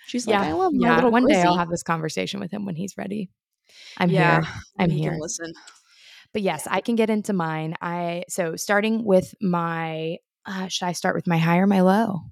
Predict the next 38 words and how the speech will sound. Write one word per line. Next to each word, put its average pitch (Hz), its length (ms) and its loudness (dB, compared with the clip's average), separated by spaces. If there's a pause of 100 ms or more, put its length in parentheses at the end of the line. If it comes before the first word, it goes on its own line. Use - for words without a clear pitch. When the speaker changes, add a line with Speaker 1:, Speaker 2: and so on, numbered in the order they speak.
(640)
Speaker 1:
Why 311 80 2
don't 466 40 6
you 494 60 4
start 466 140 4
with 427 80 4
the 320 40 8
low 214 260 6
while 180 120 8
we're 170 100 4
all 170 160 2
lows 180 180 6
Speaker 2:
Okay. 185 100 2
Speaker 1:
and - 60 -10
in 190 160 0
with 247 120 4
Speaker 2:
Yeah, 247 40 6
Speaker 1:
the 247 80 4
Speaker 2:
yeah, 247 60 4
Speaker 1:
high? 240 120 4
Speaker 2:
yeah. 202 100 2
We 202 100 0
can, 208 220 -2
uh, 180 260 -2
we 196 80 -6
can 202 140 -8
Speaker 1:
Feels 190 160 0
Speaker 2:
snake 156 120 2
Speaker 1:
right. 135 60 2
Speaker 2:
draft 131 220 -4
this. - 340 -8 (340)
Okay. - 180 -2 (380)
So 214 600 2
I 320 720 -2
would 294 160 -6
say 165 580 0
that 170 220 0
my 175 320 2
low 165 580 4